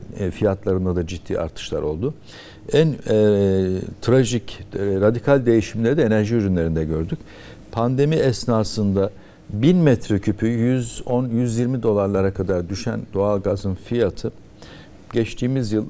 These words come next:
özellikle pandemi sonrası yani ikinci yarı yıldan bahsediyorum. Bin dört yüz, bin beş yüz dolarlara kadar çıkmıştı. Hatta bir iki günle sınırlı olmakla birlikte iki bin dolarları bile test etti.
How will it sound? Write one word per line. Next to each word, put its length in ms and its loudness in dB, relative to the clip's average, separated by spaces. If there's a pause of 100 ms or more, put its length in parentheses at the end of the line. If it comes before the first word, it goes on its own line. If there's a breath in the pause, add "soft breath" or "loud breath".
(220)
özellikle 340 -2
pandemi 460 -2
sonrası 520 -4
yani 160 -2
ikinci 320 -4
yarı 220 4
yıldan 360 0
bahsediyorum. 600 -2 (1080 loud breath)
Bin 160 0
dört 240 2
yüz, 160 -2
bin 180 0
beş 180 -4
yüz 140 -6
dolarlara 460 0
kadar 260 -2
çıkmıştı. 580 -10 (260 loud breath)
Hatta 460 2 (880)
bir 180 0
iki 220 -2
günle 260 4
sınırlı 400 2
olmakla 440 0
birlikte 380 -2 (720)
iki 240 -2
bin 160 2
dolarları 520 4
bile 180 2
test 360 -4
etti. 240 -12